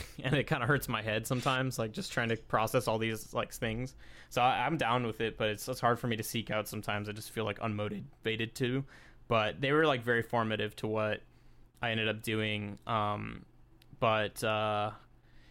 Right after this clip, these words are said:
yeah, basically they came out with these two insane records, and it was this, it was like a troupe almost of, like, musicians where, um, they pretty much did everything together. And, um, he was dating one of the, there was two female vocalists, and then,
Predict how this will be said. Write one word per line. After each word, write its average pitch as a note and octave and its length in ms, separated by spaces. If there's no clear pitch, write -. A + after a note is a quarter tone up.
yeah, D3+ 200
basically F3+ 480
they E3 100
came E3+ 180
out D#3 40
with D#3 100
these C3 140
two E3 260
insane C3 420
records, A#2 580
and A2 440
it B2+ 80
was B2 180
this, C3 220
it D3+ 40
was C#3 120
like E3+ 120
a - 60
troupe - 600
almost A#2 500
of, A2+ 100
like, A2 180
musicians A2 600
where, A2+ 300
um, G#2+ 380
they A#2 180
pretty D3+ 260
much C#3 180
did A2+ 140
everything A2+ 380
together. G#2 640
And, G#2 420
um, G#2 440
he D3 160
was C#3+ 160
dating B2 380
one A#2 100
of A2 100
the, G#2+ 220
there A2+ 100
was A2 160
two C#3+ 280
female B2+ 320
vocalists, A2 760
and G#2+ 160
then, G#2 360